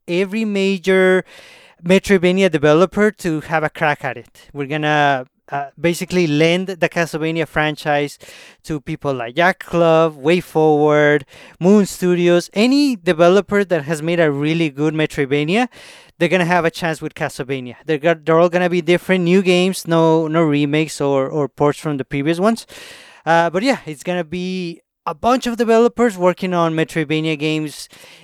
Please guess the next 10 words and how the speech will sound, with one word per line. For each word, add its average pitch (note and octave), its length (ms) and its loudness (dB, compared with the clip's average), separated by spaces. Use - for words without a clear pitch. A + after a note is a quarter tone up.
in D#3+ 200 -6
the D3+ 120 0
Castlevania D3+ 600 -4
franchise. B2 720 -12
So C#3+ 680 -2
I E3 80 2
feel B3+ 160 2
like C4+ 160 4
that's B3+ 180 -2
gonna A#3+ 380 2